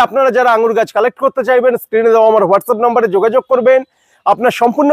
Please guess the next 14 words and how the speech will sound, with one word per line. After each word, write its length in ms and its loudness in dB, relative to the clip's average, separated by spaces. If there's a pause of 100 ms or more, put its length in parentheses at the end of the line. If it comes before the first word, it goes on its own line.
ঠিকানা 340 0
জানাবেন, 380 2 (420)
আপনার 300 -2
ঠিকানায় 420 0
কুরিয়ারে 320 2 (100)
সেফলি 420 0
প্যাক 240 0
করে 200 0
গাছগুলোকে 520 0 (440)
অনলাইনে 420 2
হোম 180 2
ডেলিভারি 360 2
করা 200 2
হবে। 220 -4